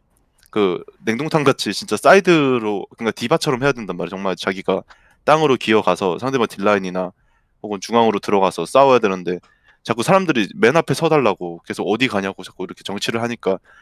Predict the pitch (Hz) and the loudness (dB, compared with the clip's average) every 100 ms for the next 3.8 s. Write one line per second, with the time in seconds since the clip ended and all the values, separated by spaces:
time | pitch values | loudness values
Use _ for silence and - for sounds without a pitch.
0 | _ - 175 175 135 98 - 107 127 117 | _ 0 4 6 6 2 4 2 4 0
1 | 139 - 113 - - 82 82 90 85 _ | 0 -4 -8 -10 -12 -12 -12 -12 -14 _
2 | _ _ _ _ _ 95 - 127 127 98 | _ _ _ _ _ -10 -2 0 2 2
3 | 98 92 90 95 87 87 _ _ | 0 -2 -2 -4 -8 -16 _ _